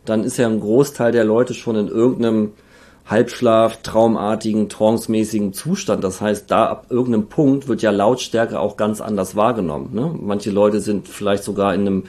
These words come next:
in einem tiefen Schlaf, in einer tiefen Trance und kriegen das gar nicht mehr mit, was zwischen Minute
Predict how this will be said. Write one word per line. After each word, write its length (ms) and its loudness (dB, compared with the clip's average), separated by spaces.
in 160 0
einem 240 2
tiefen 400 2
Schlaf, 360 0
in 100 0
einer 100 -2
tiefen 360 -2
Trance 420 -6
und 140 -6
kriegen 180 0
das 160 -2
gar 180 0
nicht 140 0
mehr 100 0
mit, 240 2
was 340 -2
zwischen 360 -4
Minute 560 -2